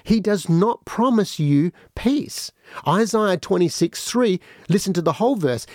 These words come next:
It says, "You will keep him in perfect peace whose mind is stayed on you." And why?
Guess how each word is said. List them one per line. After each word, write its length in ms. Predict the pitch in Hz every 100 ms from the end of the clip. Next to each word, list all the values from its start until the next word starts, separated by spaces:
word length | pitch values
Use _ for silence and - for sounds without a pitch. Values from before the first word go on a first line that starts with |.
| -
It 160 | 208
says, 320 | - 196 180 - -
"You 400 | 139 139 196 226
will 240 | 185 175 -
keep 420 | - - 302 -
him 500 | - 123 113 139 220 - - -
in 260 | 185 160 151
perfect 720 | - - 233 240 247 247 202 - _ -
peace 760 | - 254 180 139 - - - _ _ - -
whose 340 | - 175 165 143
mind 840 | 127 135 165 196 208 220 226 220 -
is 180 | 180 160
stayed 760 | - - - 175 180 185 185 - _
on 400 | 175 175 180 180 - -
you." 460 | 139 143 202 135 - _ _ _ _ _ _ _ _ _ _ -
And 200 | 156 139
why? 400 | 123 151 165 277